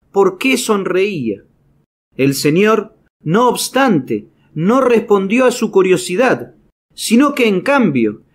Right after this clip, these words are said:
inmediatamente mandó a llamar al brahmana. La aeronave enviada de Vaikunta trajo inmediatamente al brahmana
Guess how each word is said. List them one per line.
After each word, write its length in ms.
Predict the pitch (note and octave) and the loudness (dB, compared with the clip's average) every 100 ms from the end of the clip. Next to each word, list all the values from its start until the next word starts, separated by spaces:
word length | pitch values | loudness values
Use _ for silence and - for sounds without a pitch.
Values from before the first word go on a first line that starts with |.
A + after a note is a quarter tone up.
| _ | _
inmediatamente 1200 | - A3 G#3 G#3+ G#3+ C4+ C4+ A#3 A3 C4 A3 F#3+ | 0 2 4 2 2 0 2 0 2 0 2 0
mandó 320 | F3 F3+ F#3 A#3 | 0 -2 0 0
a 40 | |
llamar 480 | - F#3+ G3 A3 - | 0 -2 0 -2 -2
al 160 | F3+ D#3 | 0 0
brahmana. 640 | C#3+ F3 F3+ A2+ F#2 G#2+ _ _ _ _ _ _ _ _ _ | 0 0 0 -2 -6 -14 _ _ _ _ _ _ _ _ _
La 140 | B2+ | -2
aeronave 580 | D3+ E3+ B2+ G3 A#3 A3+ | 2 2 2 2 2 2
enviada 500 | G#3 G#3 A3 A#3 A3+ | 2 2 2 4 4
de 80 | G#3 | 4
Vaikunta 800 | G3+ G3 G3 B3+ A#3+ A#3+ G#3 - _ _ | 4 2 2 0 2 0 -4 -6 _ _
trajo 340 | - B3 C4 B3+ | -2 0 2 0
inmediatamente 920 | A#3 A3+ A#3 B3 B3 A3+ A#3+ A3+ A3 | 2 2 2 2 2 0 0 0 0
al 140 | G3 | 0
brahmana 640 | F3+ A#3 C4+ F3+ A#2+ A2+ - | 0 2 2 2 0 -4 -10